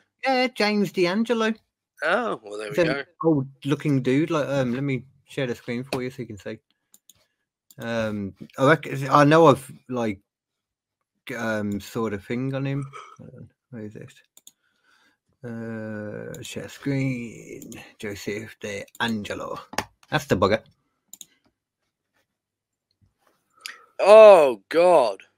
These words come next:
Speaker 1: This was wh-, when you said, you know, the boy's not what you imagine. I was like, "No, it's really not
Speaker 2: No,
Speaker 1: what I
Speaker 2: it's really
Speaker 1: imagined."
Speaker 2: not. No.
Speaker 1: Yep. When was that? Did you see a date for when that other one was, the last one?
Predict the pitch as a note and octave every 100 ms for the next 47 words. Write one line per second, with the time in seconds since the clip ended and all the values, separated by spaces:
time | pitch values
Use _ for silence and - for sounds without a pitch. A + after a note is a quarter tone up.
0 | _ _ _ _ _ _ _ - A2 -
1 | C3 - E3+ C#3 D#3+ E3 C#3 - D#3+ E3
2 | E3 E3+ D3 C#3 E3+ E3 C3+ G#2+ D3+ C#3
3 | C#3+ C3 B2+ B2 A#2 B2+ C3+ D3 C3+ B2
4 | A2 D#3 D3 - A#2 C#3 C#3+ C3+ A3 G#3+
5 | A#2 A#2+ D3+ D#3+ G#3 G#3+ A3 C3+ - E3
6 | G3 F3+ A2+ - D#3+ _ _ _ - -
7 | - _ _ - - - - _ _ _
8 | _ - D3+ F#3+ D3+ F#2+ F#2+ B2+ C#3 E3+
9 | E3 E3 F3+ C#3 - G#2 G2+ G2 G2+ G2
10 | G#2 G2+ G2 F#2 G#2+ A2 A2 - - -